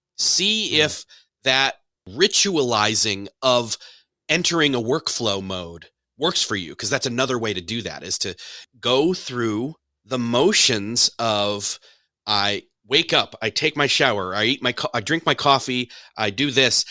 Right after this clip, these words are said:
Speaker 1: and then I sit and I do an hour of, of writing as, as certain people would say. And, you know, that's somebody else's workflow, you know, but it's the rituals and the rit-, the rhythm, the routine of doing that, that gets your mind into that workspace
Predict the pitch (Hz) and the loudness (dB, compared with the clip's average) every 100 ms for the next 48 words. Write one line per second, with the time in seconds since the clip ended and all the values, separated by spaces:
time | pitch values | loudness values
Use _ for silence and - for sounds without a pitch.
0 | - 120 117 107 - 160 - 120 107 120 | -4 -2 0 2 2 2 0 0 0 -2
1 | 117 110 117 113 107 - - 101 95 107 | 0 0 0 0 -2 -6 -6 -6 -2 0
2 | 92 76 - _ - 101 90 - - 98 | 0 -6 -20 _ -8 -6 -4 -6 -6 -4
3 | - 113 90 90 92 87 82 87 - 76 | 0 -2 -4 -10 -16 -14 -16 -14 -10 -8
4 | 110 90 90 131 - - 151 165 165 - | -8 -6 0 0 2 0 2 4 4 2
5 | 120 104 92 - 73 - _ _ _ _ | 0 -2 -6 -8 -10 -12 _ _ _ _
6 | 120 101 95 123 127 135 - 113 107 143 | -4 -4 0 0 2 0 0 -2 0 4
7 | 220 - 151 113 98 92 101 - - - | 4 4 2 0 -4 -6 -2 0 0 -4
8 | - _ _ 120 117 110 104 143 _ 107 | -20 _ _ -4 -2 -2 0 -2 _ -8
9 | 107 120 135 135 117 98 117 - 220 247 | -2 0 2 2 0 -4 -4 -2 2 4
10 | 143 92 117 98 90 92 87 - 120 - | 2 0 -2 -2 -4 -4 -6 -8 -6 -6
11 | _ _ - 160 160 - 156 143 127 131 | _ _ 0 0 2 0 0 0 0 -2
12 | 143 156 175 160 110 101 107 107 - - | 0 2 4 4 2 -2 -4 -4 -4 -8
13 | - _ _ _ _ _ - 135 151 170 | -20 _ _ _ _ _ -2 2 2 0
14 | - 165 143 127 123 120 113 175 - - | 0 0 0 0 0 0 -2 -2 0 0
15 | - 101 98 - - | 0 0 0 0 0